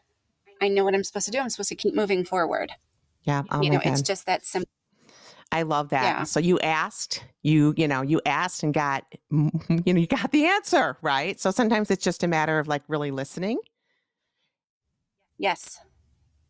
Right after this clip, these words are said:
Speaker 1: And asking the right question. You know, um, I talk to my oldest son about this a lot. Um, you know, I think it's very easy for people to get caught up in why,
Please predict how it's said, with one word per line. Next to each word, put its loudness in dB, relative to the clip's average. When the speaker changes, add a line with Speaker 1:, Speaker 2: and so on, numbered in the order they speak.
Speaker 1:
And 2
asking -2
the 0
right -4
question. -4
You 0
know, 2
um, 2
I 0
talk -4
to -2
my 2
oldest 0
son 0
about -2
this -2
a -6
lot. -4
Um, 0
you 0
know, 2
I -2
think 0
it's -6
very 0
easy -2
for -4
people -4
to 0
get -4
caught 0
up -2
in 2
why, -2